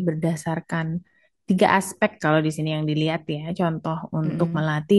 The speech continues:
Speaker 1: delayed gratification berdasarkan, eh, betterup dot com, itu dilihat dari sisi personal, profesional,
Speaker 2: Mm-hmm.
Speaker 1: dan
Speaker 2: Mm-hmm.
Speaker 1: interpersonal. Untuk contoh personal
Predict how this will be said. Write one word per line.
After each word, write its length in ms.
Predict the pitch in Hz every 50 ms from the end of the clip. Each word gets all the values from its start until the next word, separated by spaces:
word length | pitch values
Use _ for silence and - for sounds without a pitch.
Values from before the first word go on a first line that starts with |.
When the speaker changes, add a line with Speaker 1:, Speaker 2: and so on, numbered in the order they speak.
| 180
Speaker 1:
delayed 240 | 175 165 165 160 160 -
gratification 640 | 156 151 - 165 - - - 160 175 - 185 180 190 196 190 - - - - - - - _ _ _ - 180
berdasarkan, 1200 | 185 185 180 175 180 180 180 185 180 - 196 180 180 185 - _ _ - 214 220 220 220 220 226 220 226 226 - - 196
eh, 140 | 180 170 170 165
betterup 540 | 175 175 175 - 185 180 185 - - 175 175 - - 175
dot 200 | 156 151 156 156 - _ -
com, 300 | 165 156 151 170 175 160 175 208 220 214 - - - - - - - _ - 208
itu 120 | 208 254 226 247
dilihat 240 | 220 226 240 233 214 185
dari 140 | 175 185 180 185
sisi 160 | 180 180 180 175 -
personal, 500 | 160 170 - 165 156 147 143 139 143 143 147 196 247 277 277 - _ _ _ _ _ _ _ _ _ _ _ _ _ -
profesional, 360 | 190 185 170 - 185 175 - - -
Speaker 2:
Mm-hmm. 1000 | 175 170 165 160 160 165 165 175 196 214 240 262 269 277 269 - _ - _
Speaker 1:
dan 300 | - 165 165 165 175 185 196 202
Speaker 2:
Mm-hmm. 40 | 165
Speaker 1:
interpersonal. 760 | 190 190 175 170 170 - 175 156 - - 151 151 139 127 - 160 - - _ _ _ _ _ _ _ _
Untuk 560 | - 214 220 220 220 214 214 - 220 - - _
contoh 560 | - 220 202 202 202 202 202 208 202 202 -
personal 720 | 208 202 - - 226 226 190 151 139 143 151 160 180 208